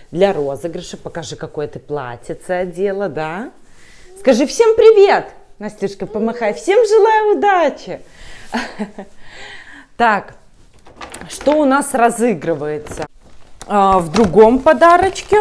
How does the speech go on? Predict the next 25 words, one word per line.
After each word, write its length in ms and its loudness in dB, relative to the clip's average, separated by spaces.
у 60 -6
нас, 440 -6
а, 500 -2
это 260 -4
вот 180 -6
такой 320 -2
вот 180 -6
золотая 640 -2
маска-пленка 1200 -6
фирмы 400 -6
Белита 480 -6
Витекс. 680 -12
Держи. 380 -16
Да, 440 2
и 60 0
Насте 380 -2
тоже 300 -2
надо. 260 -4
Затем 580 -2
вот 300 0
такой 320 2
вот 340 -4
крем-хайлайтер 1120 0
для 240 -4
тела. 680 -6